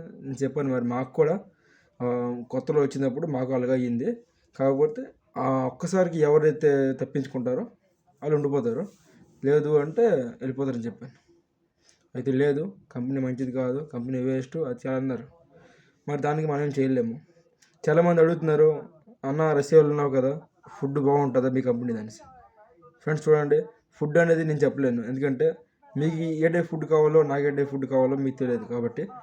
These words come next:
నాకంటే సరి, పర్లేదు, మరి అంత చాలా బాగుందని చెప్పలేము,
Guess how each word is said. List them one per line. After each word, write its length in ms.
నాకంటే 380
సరి, 200
పర్లేదు, 420
మరి 240
అంత 220
చాలా 160
బాగుందని 380
చెప్పలేము, 560